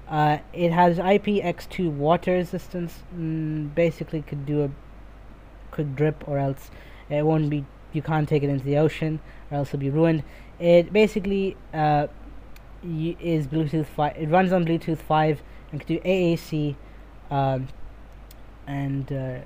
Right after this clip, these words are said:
it costs about hundred ninety dollars. Oh yeah, and if you're looking to connect to your phone, then it can basically, it'll support Android five and up with one point five gigabytes and up, and obviously, uh, but also it only works with an iPhone seven and up,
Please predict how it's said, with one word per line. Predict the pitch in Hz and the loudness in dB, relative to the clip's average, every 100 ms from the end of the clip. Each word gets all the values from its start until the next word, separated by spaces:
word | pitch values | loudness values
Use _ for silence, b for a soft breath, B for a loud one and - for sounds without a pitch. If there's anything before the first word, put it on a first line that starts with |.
| - - - | -16 -14 -8
it | 151 - | -8 -6
costs | - 220 - | 0 2 0
about | - 180 170 | 0 0 0
hundred | - 180 170 170 | -2 -2 -2 -2
ninety | 151 151 143 143 | 0 0 0 -2
dollars. | 135 131 127 123 - - B B B B | 0 -2 -4 -8 -12 -20 B B B B
Oh | 175 | 6
yeah, | 170 151 | 8 8
and | 147 | 4
if | 147 - | 0 -4
you're | 143 - | -10 0
looking | 160 160 160 | 4 4 4
to | 147 | 0
connect | 147 147 | 0 -2
to | 151 | 0
your | 135 | -2
phone, | - 143 131 | 0 0 0
then | 127 127 | -2 -4
it | 131 - | -6 -8
can | 135 131 127 127 - | -6 -6 -6 -10 -6
basically, | 139 131 135 139 135 131 | -4 -4 -6 -6 -6 -6
it'll | 143 131 | -6 -6
support | - - 139 | -6 -4 -2
Android | 147 143 139 135 - B B - | 0 0 0 -2 -4 B B 0
five | 147 135 | 2 2
and | 135 | 0
up | 135 - - - | -2 -6 -14 -8
with | 139 123 | -6 -4
one | 139 | -4
point | 131 135 | -2 -4
five | 139 127 | -4 -6
gigabytes | 127 127 131 - | -4 -6 -6 -8
and | 135 127 | -10 -2
up, | 160 160 - B B B B | 0 0 -4 B B B B
and | - 147 | -4 -2
obviously, | 143 139 - 139 135 135 - - | 0 -2 -2 -2 -2 -4 -8 -8
uh, | 135 131 - - | -6 -6 -8 -4
but | 143 151 | -2 0
also | 151 151 - 147 | 2 0 0 -2
it | 139 | 0
only | 139 139 | 0 0
works | 131 131 131 - | 0 -2 -4 -8
with | 131 120 - 139 | -10 -10 -12 -10
an | |
iPhone | 131 135 135 | -6 -6 -6
seven | 131 139 131 | -6 -6 -4
and | 131 | -4
up, | 135 - | -4 -6